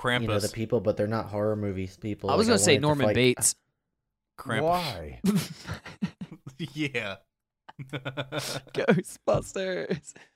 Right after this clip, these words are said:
Speaker 3: <laughs> Um. All right. So, yeah, that's done. That, that, that.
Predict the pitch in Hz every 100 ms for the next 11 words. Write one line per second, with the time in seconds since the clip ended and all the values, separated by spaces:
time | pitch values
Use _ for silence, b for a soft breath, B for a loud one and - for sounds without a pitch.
0 | B - 120 95 117 160 170 123 117 127
1 | 147 143 113 156 - - _ - 104 101
2 | _ - - - _ _ _ - - -
3 | - 131 85 120 120 123 123 120 110 139
4 | _ _ - 127 123 127 - - 135 147
5 | 143 143 139 _ _ 170 143 107 - -
6 | 175 156 127 151 175 _ _ _ _ _
7 | _ _ _ _ _ _ _ _ - 139
8 | 113 117 - - 87 95 95 - 104 107
9 | 113 117 76 120